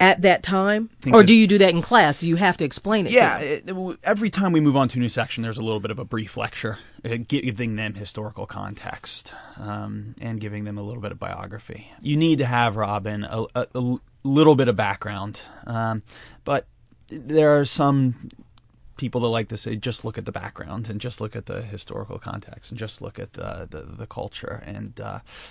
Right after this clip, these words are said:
Speaker 2: prioritize that in terms of the art." Um, and I think that that's, it can be problematic, um, and also a, a little bit narrow. And for instance, when we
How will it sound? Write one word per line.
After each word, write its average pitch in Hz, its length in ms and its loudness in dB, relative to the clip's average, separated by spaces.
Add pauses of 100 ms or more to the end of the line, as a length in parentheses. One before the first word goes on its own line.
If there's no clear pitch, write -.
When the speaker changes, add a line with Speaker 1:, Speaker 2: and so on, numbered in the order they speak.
(120)
Speaker 2:
prioritize 104 580 -4
that 107 300 -6
in 98 40 -10
terms 101 400 -10
of 101 160 -12
the 101 140 -10
art." 95 380 -8 (160)
Um, 104 260 -10 (340)
and 127 140 -6
I 127 100 -4
think 120 260 -6
that 113 140 -10
that's, - 540 -6 (240)
it - 200 -10
can 147 120 -2
be 127 80 0
problematic, 107 720 -4 (100)
um, 104 300 -6 (400)
and 110 260 -4
also 110 600 -4
a, 127 60 -4
a - 20 -2
little 147 180 0
bit 135 160 0
narrow. 151 460 2
And 117 280 -2
for 127 440 -2 (340)
instance, 113 500 2
when 113 240 -2
we 117 280 -2